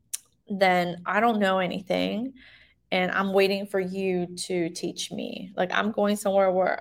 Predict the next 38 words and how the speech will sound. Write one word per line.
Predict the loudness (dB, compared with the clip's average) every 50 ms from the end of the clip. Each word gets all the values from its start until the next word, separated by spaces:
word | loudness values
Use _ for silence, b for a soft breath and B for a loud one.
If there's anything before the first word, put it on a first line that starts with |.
| -2 -2
I | -2 0
want | -2 -2 -4 -4 -4 -4
them | -4 -2 -2 -4
to | -8 -12 -18
teach | -14 -14 -14 -14 -10
me | -8 -8 -6
and | -6 -4
hold | -6 -4 -4
my | -6 -8
hand | -8 -12 -16 -16 -16 -18 -20 -20 _ _ _ _ _ _ _ _ _ _ 4
and | 4 4 4
pay | 4 2 2 2
me | 2 -2
at | -4 -4
the | -8 -10
same | -8 -8 -10 -10
time. | -10 -10 -10 -10 -10 -12 -14 B B B B B B B B B B
Like, | 0 0
it | 2
just | 2 0 0
sounds | 2 2 2 2 0 0 0
ludicrous. | 0 2 2 2 2 0 2 0 -2 0 -2 -4 -6
It | -6 -10 -8
just | -6 -4
sounds, | -2 -2 -2 -2 -4 -6 _
where | -8 -2 0 2 2 2
are | 2
those | 2 2 0 2 2
opportunities? | 0 0 0 -2 -10 -12 -12 -12 -14 -16 -16 -18 -18 _ _ _ _ _ _ -12 B B B B 0 -2 -2 B -10 -10
<laughs> | -4 -2 -2 -2 -2 -4 B B B B B 0
Like, | 2 2 2 2 0 -6 B B B B B B B
it's | _ -18 _
probably | -2 0 0 2 2 0 -2 -6 -12 _ _ _ _ _ _ -8
none | -4 -2 -2 0 -2 -2 -4 -4 -6 -6 -6 -8 -8 -4
or | 0 2 2 4 2 2
very | 2 4 4 4 2
few. | 0 -2 -4 -2 -2 -2 -2 -4 -8 -10 b b b b b b b b b b _ _ _ _ _ _ _ _ _
People, | -2 -2 4 8 10 10 10 8 4 0 -4 -14 _